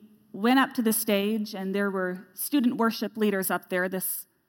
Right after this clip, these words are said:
whole movement has been led by students, but Brandon was up there providing support. And for between ten, fifteen hours over the next few days, Brandon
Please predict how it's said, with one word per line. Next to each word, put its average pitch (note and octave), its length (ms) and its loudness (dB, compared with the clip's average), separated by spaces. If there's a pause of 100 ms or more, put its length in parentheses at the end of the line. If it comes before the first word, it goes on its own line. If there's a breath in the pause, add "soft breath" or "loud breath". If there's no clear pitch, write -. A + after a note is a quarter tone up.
(140)
whole G#3 80 -4
movement G#3 400 -2
has G3 240 -2
been F#3+ 220 -4
led G3 240 0
by F3+ 120 -2
students, F#3+ 480 -2
but - 140 -6
Brandon A3 320 2
was G3+ 120 -2
up G#3+ 160 -2
there G3+ 100 0
providing G3 440 0
support. A#3+ 480 -4
And G#3 200 0
for G#3+ 360 0 (280 loud breath)
between C#4+ 500 4
ten, D4+ 400 6 (300 loud breath)
fifteen D4+ 480 2
hours A3 800 2 (120)
over G#3+ 100 -6
the A3+ 80 4
next A3 280 2
few A3+ 120 0
days, G3+ 460 2
Brandon F#3+ 680 -2